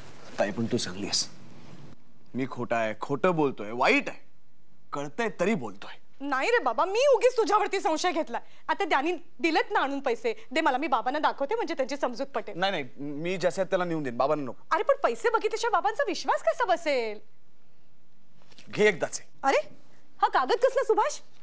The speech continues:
Speaker 1: अगं, हा सांगायचंच राहिलं, सकाळी येताना पोस्टमननी मला बाबांच्या नावाची तार दिली होती.
Speaker 2: तार?
Speaker 1: हो.
Speaker 2: कसली?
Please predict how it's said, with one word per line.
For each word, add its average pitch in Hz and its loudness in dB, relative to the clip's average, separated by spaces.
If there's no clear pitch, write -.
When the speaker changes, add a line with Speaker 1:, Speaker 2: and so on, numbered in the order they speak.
Speaker 1:
अगं, 208 0
हा 208 2
सांगायचंच 196 0
राहिलं, 190 6
सकाळी 190 4
येताना 208 4
पोस्टमननी 208 0
मला 208 4
बाबांच्या 160 0
नावाची 196 0
तार 170 2
दिली 180 -4
होती. 147 -4
Speaker 2:
तार? 571 6
Speaker 1:
हो. 294 2
Speaker 2:
कसली? 508 4